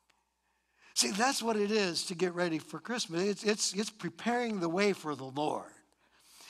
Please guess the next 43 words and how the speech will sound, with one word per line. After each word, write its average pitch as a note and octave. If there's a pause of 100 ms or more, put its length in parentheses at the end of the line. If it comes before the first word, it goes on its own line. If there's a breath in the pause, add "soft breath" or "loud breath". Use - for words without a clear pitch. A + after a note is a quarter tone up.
(100)
I-, A3
if G#3
you G3+
have G3+
all B3
these A3
other G#3
activities F3+
and D#3+
you E3+
haven't E3+
prepared E3+
the D#3+
way F3
for D#3+
the D3+
Lord, D#3+ (280 loud breath)
it's F3
not, F#3
it's E3
not F3+
a E3
straight F#3+
shot F#3
for F3+
the D3+
Lord, F3+ (260 loud breath)
then, G3+ (180 loud breath)
then A3
you're G#3
gonna F#3+
be D#3+
all G#3
confused D3+
and D3+
all G#3+
kinds F#3
of C#3
bad D3+
things C#3
are C3+
gonna C3+
happen. B2+